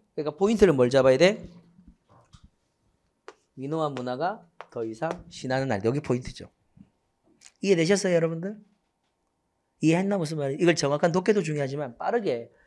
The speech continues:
소재와 필자가 말하는 주제를 정확하게 잡으셔야 됩니다. 십오 번이 더 어렵죠, 여러분? 십오 번이 내용이 더 어렵지 않더나? <laughs> 기억 안 나? 뭐야? Currency debasement of good money by a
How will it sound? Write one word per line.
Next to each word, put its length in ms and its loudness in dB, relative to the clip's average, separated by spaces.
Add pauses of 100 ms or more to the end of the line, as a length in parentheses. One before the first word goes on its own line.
(140)
소재와 600 -2 (300)
필자가 460 -2
말하는 480 -2 (180)
주제를 380 -4
정확하게 440 -2
잡으셔야 400 -4
됩니다. 340 -14 (1040)
십오 320 0
번이 220 2
더 140 -2
어렵죠, 320 2
여러분? 160 -6
십오 240 -8
번이 180 -2
내용이 220 -2
더 100 -6
어렵지 260 -4
않더나? 380 -8 (1200)
<laughs> 920 -14
기억 220 0
안 120 0
나? 240 -4 (320)
뭐야? 380 -2 (360)
Currency 480 0
debasement 680 -4
of 260 -6
good 180 -6
money 300 -6
by 220 -4
a 160 -4